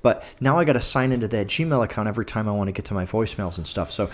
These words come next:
that's one of the disadvantages to it. If, if you are an existing Google Voice customer, you do have to ditch your Google Voice phone number, uh, in order to switch to Fi. And that's because Under the Covers Fi uses it for everything. But what's interesting is that they, they've offered this service for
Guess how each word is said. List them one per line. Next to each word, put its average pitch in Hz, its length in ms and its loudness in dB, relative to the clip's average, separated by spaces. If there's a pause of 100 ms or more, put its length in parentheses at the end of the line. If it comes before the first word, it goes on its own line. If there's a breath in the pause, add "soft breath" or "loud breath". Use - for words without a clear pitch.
(480 loud breath)
that's 180 240 2
one 160 160 4
of 139 100 2
the 131 60 4
disadvantages 98 920 -2
to - 180 -6
it. 85 60 -4
If, 85 220 -8
if - 160 -8
you 113 160 -4
are 127 240 4
an 135 60 2
existing 117 420 -2
Google 104 260 -2
Voice 92 300 -2
customer, 143 500 -4 (300 loud breath)
you 110 100 0
do 127 200 4
have 135 240 4
to 120 60 -6
ditch 107 300 -4
your 101 80 -6
Google 98 280 -4
Voice 101 360 0
phone 110 300 -4
number, 85 320 -4 (260 loud breath)
uh, 90 160 -2
in 92 100 -4
order 90 200 -4
to 82 80 -6
switch - 280 -6
to 90 60 -6
Fi. 87 220 -4
And 95 80 0
that's 156 100 2
because 160 300 -2
Under 147 120 2
the 123 80 0
Covers 107 320 -4
Fi 92 200 -2
uses 92 380 -4
it - 60 -10
for - 160 -6
everything. 78 360 -6 (420 loud breath)
But - 460 -2
what's 131 180 2
interesting 277 520 2
is 120 260 0
that - 180 2
they, 175 140 4
they've 165 320 2
offered 170 320 2
this 107 160 -2
service 110 340 -4
for - 200 -8